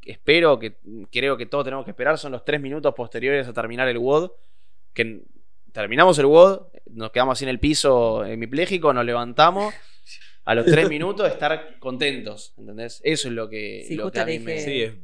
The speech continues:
Speaker 3: ver dónde están.
Speaker 2: Eso le dije a
Speaker 1: Eh.
Speaker 2: Goncho hoy, como hacer un wod y terminar en la B, o sea, que no te quede absolutamente nada en el tanque, decir, o sea, no lo podría haber hecho mejor,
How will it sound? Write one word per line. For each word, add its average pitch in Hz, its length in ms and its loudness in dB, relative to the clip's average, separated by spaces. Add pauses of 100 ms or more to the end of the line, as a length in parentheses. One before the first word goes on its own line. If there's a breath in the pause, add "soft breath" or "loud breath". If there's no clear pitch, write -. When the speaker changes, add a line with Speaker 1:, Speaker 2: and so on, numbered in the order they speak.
Speaker 3:
ver 131 160 -2
dónde 120 220 -6
están. 117 360 -6 (920)
Speaker 2:
Eso 202 180 -6
le 175 80 -4
dije 175 120 -4
a 170 80 0
Speaker 1:
Eh. 196 40 6
Speaker 2:
Goncho 170 240 -8
hoy, 165 160 -6
como 147 500 -12 (840)
hacer 190 320 -6
un 190 120 -10
wod 196 380 -2 (240)
y 156 120 -14
terminar 156 680 -8 (580)
en 151 260 -10
la 135 160 -10
B, 156 320 -4
o 143 160 -12
sea, 147 180 -6
que 151 80 -10
no 160 120 -8
te 165 100 -6
quede 170 140 -4
absolutamente 170 600 -8
nada 196 440 0
en 165 60 -4
el 160 80 -12
tanque, 196 280 -6
decir, 170 320 -10
o 147 60 -14
sea, 147 360 -6
no 160 180 -8
lo 196 80 -4
podría 185 180 -6
haber 180 120 -4
hecho 170 120 -12
mejor, 156 340 -6